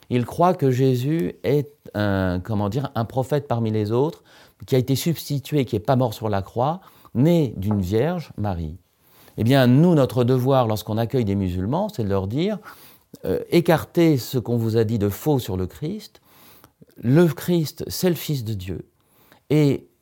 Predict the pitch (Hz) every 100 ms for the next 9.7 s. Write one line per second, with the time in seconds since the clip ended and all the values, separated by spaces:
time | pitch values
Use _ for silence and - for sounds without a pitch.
0 | _ - 131 139 170 175 135 156 147 151
1 | 151 151 143 117 _ _ _ - 123 -
2 | 147 120 101 92 90 82 - _ 78 90
3 | 101 139 147 156 147 120 123 - 131 123
4 | 98 95 151 143 - 143 123 117 104 123
5 | 117 110 95 98 - 104 98 85 - -
6 | - - - - 113 123 123 104 131 123
7 | 101 92 110 170 220 _ _ _ - 95
8 | 139 - 135 123 104 98 104 117 107 92
9 | 98 90 82 82 - 160 226